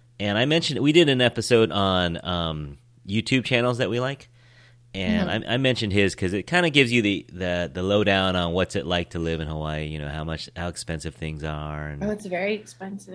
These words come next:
Speaker 1: and
Speaker 2: <laughs>
Speaker 1: stuff. Yeah, that's a, that's a big theme for him.
Speaker 2: Mm-hmm.
Speaker 1: But, uh, I, I reached out to him to see if he would come on with us,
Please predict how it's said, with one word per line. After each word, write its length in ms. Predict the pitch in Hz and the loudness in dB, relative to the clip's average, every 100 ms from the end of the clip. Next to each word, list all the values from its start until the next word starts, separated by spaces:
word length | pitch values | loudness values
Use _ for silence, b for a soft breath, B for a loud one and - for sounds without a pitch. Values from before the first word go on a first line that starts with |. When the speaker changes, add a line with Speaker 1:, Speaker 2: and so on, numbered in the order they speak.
| 196 | -10
Speaker 1:
and 140 | - | -8
Speaker 2:
<laughs> 20 | - | -2
Speaker 1:
stuff. 320 | 202 90 92 | 2 2 6
Yeah, 460 | 95 90 85 80 82 | 6 6 6 2 0
that's 240 | 87 - | -2 0
a, 40 | 92 | 2
that's 240 | 101 170 | 2 2
a 60 | 113 | 0
big 240 | 110 - | 0 0
theme 260 | 110 107 98 | -2 -2 -2
for 140 | 85 | -2
him. 480 | 82 82 80 80 80 b b b b | -2 -2 -4 -6 -10 b b b b
Speaker 2:
Mm-hmm. 100 | 202 | 0
Speaker 1:
But, 180 | 185 123 | 4 6
uh, 420 | 123 120 113 107 - | 6 4 4 2 2
I, 180 | 170 160 | 0 2
I 80 | |
reached 240 | 165 208 - | 2 4 4
out 160 | 196 | 4
to 60 | 165 | 6
him 140 | 156 120 | 4 2
to 40 | |
see 160 | - 139 | 2 2
if 80 | |
he 80 | 135 | 4
would 140 | 117 - | 4 4
come 180 | 117 | 4
on 180 | 117 127 | 4 4
with 160 | 117 - | 2 2
us, 560 | 98 107 - - - | 2 0 -2 -4 -6